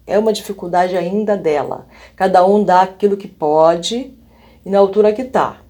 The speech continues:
"Ah, eu não consigo perdoar." Eu ouço muito isso. "Ah, é muito difícil perdoar." É esquecer, né? Que a gente fala perdoar e esquecer, né? Bom, esquecer ninguém esquece mesmo, né, querido? A menos que você fique desmemoriado.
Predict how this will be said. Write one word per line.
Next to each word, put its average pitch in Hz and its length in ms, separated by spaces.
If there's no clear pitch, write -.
"Ah, 247 200
eu 190 100
não 202 140
consigo 220 400
perdoar." 202 640
Eu 160 140
ouço 208 280
muito 285 300
isso. 127 320
"Ah, 185 260
é 277 40
muito 220 240
difícil 339 360
perdoar." 269 580
É 175 160
esquecer, 170 720
né? 156 120
Que 170 100
a 160 40
gente 160 180
fala 143 200
perdoar 160 420
e 165 40
esquecer, 151 560
né? 135 220
Bom, 196 100
esquecer 226 440
ninguém 233 220
esquece 208 380
mesmo, 147 260
né, 160 100
querido? - 380
A - 40
menos 160 300
que - 80
você 208 200
fique 208 160
desmemoriado. 190 880